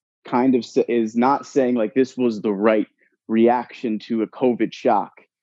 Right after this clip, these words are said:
in the sense of their forward guidance, balance sheet policy,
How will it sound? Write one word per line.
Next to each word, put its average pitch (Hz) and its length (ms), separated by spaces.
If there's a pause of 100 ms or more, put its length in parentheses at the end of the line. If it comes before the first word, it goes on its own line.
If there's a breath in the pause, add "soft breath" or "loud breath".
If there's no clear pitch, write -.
(140)
in 113 120
the 104 60
sense 113 280
of 104 80
their 107 140
forward 110 340
guidance, 98 500
balance 104 380
sheet 104 140
policy, 98 600